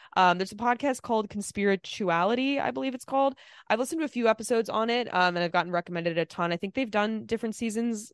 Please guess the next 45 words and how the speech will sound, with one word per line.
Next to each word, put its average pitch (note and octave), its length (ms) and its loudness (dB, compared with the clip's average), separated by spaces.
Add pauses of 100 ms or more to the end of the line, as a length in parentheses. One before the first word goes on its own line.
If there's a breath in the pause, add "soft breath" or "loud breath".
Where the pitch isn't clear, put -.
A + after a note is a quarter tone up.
(120)
on G#3 260 0
different F#3+ 380 -4
things. G3 400 -2
Correct F#3 240 0
me F#3 80 0
if F3+ 80 -2
I'm E3+ 180 0
wrong, F3 300 2
but F3 180 4 (300 loud breath)
they C4 80 -4
talk E4 180 2
a C#4 60 -4
lot B3 160 6
about, G#3+ 200 4
like, F#3 320 2 (500)
religious, G#3 600 0
kind G3 240 0
of F3 80 -4
this F3+ 100 -12
religious F#3+ 460 -2
oracle F3 600 4
within E3+ 260 -2
wellness E3 500 -2
of, E3 160 -4
like, D3+ 240 0 (260 soft breath)
you F#3+ 80 -8
can't F#3 260 -2
trust F#3 280 -2
anything, F#3 440 0
you F3+ 120 0
have F3+ 80 0
to F#3 80 -14
take F#3 180 -4
everything F#3 320 0
into F#3+ 180 -4
your F3+ 80 2
own F3+ 100 -2
hands, F3 520 -2
and E3 240 -4 (360 loud breath)
it G3 100 -4
gets B3+ 180 2
kinda C#4 220 0
sketchy G3+ 360 0
really D#3+ 220 2
fast. - 480 -6